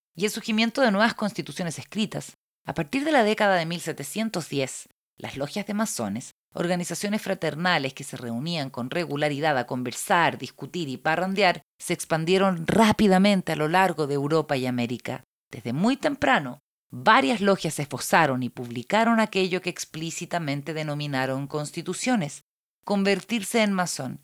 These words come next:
y participar en la escritura y la publicación de un texto afín era una de las formas en que un hombre podía familiarizarse más ampliamente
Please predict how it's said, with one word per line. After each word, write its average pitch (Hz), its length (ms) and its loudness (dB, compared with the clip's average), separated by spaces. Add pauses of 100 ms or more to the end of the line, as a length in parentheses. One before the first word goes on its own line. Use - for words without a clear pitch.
(280)
y 202 140 -4
participar 196 800 0
en 240 120 0
la 220 60 0
escritura 165 640 -2
y 135 80 -2
la 127 160 -4
publicación 139 680 -6
de 135 100 -8
un 135 100 -6
texto - 420 -4
afín 190 420 2 (220)
era 269 220 4
una 233 200 4
de 214 100 0
las 185 120 -2
formas 180 460 0
en 165 140 -8
que - 100 -8
un 170 140 -2
hombre 180 340 0
podía 165 400 -2
familiarizarse 175 960 0
más 151 400 0
ampliamente 180 720 2